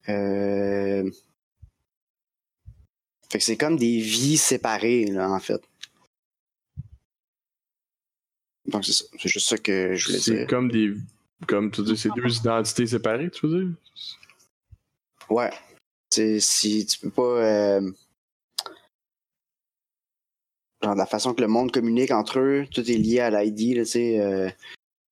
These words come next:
Speaker 1: Tu peux pas faire, en fait, c'est que si quelqu'un, le, le, honnêtement, le, le seul exemple que je, j'entrevois qui pourrait entrer en jeu, là, c'est faire un check de networking, mettons.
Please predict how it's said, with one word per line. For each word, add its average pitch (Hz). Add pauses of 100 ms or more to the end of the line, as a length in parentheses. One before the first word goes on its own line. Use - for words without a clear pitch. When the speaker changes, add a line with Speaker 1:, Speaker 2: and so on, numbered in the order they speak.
(160)
Speaker 1:
Tu -
peux 107
pas 127
faire, 117
en 113
fait, 147
c'est 135
que -
si -
quelqu'un, 190 (320)
le, 135
le, 127
honnêtement, 156
le, 139
le 120
seul 160
exemple 135
que 123
je, 110
j'entrevois 117
qui -
pourrait 113
entrer 117
en 110
jeu, 123
là, 156
c'est 123
faire 147
un 151
check 156
de 143
networking, 120
mettons. 123